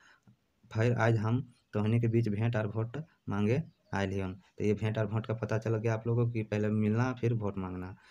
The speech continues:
तो वही बोल रहे हैं राजन सिंह, जल्द ही चढ़ जाते हैं अपना गाड़ी के बोनट में, जैसे अभी जयराम महतो कर रहे हैं हमारे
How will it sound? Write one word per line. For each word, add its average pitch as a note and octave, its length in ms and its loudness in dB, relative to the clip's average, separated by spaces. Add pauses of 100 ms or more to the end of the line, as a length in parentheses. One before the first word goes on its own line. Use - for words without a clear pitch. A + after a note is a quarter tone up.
(140)
तो F#2+ 60 -2
वही G2+ 100 2
बोल G#2+ 220 2
रहे A2 60 2
हैं A2 60 4
राजन A2 260 2
सिंह, B2+ 240 -2 (760)
जल्द A2+ 260 2
ही A#2 100 2
चढ़ A#2 160 4
जाते A2+ 260 2
हैं A#2 60 4
अपना A#2 140 4
गाड़ी A2 220 0
के A2+ 80 -2
बोनट A2+ 300 0
में, D3+ 160 0 (800)
जैसे G#2 240 4
अभी G#2+ 100 2
जयराम G#2+ 260 4
महतो G#2+ 280 0
कर G#2 160 0
रहे G#2 100 0
हैं G#2 60 2
हमारे G#2 280 0